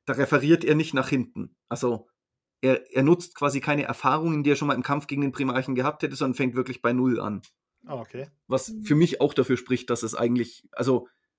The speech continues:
Speaker 1: keine Ahnung, wär ja weird, sich an sowas dann nicht zu erinnern. Und das wird ja aus seiner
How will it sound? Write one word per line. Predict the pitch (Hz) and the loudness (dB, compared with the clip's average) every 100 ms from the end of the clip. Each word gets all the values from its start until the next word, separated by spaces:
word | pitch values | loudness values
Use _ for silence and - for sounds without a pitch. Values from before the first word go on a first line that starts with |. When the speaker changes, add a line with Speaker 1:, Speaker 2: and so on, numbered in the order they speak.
| _ _ - - - - - - 85 82 | _ _ -20 -18 -14 -14 -18 -14 -12 -8
Speaker 1:
keine | - 131 120 | -2 0 0
Ahnung, | 120 101 - | 0 -4 -4
wär | 117 131 | 2 4
ja | 127 | 6
weird, | 123 165 160 | 8 8 6
sich | 135 - 127 | 2 0 2
an | 123 | 2
sowas | 143 131 123 | 2 2 2
dann | 123 120 | 0 0
nicht | - | -2
zu | 117 | -2
erinnern. | 113 120 110 | 0 0 -2
Und | |
das | 104 120 | -4 -2
wird | 123 | 0
ja | 120 | 0
aus | 113 | -2
seiner | 110 120 123 | -2 0 -2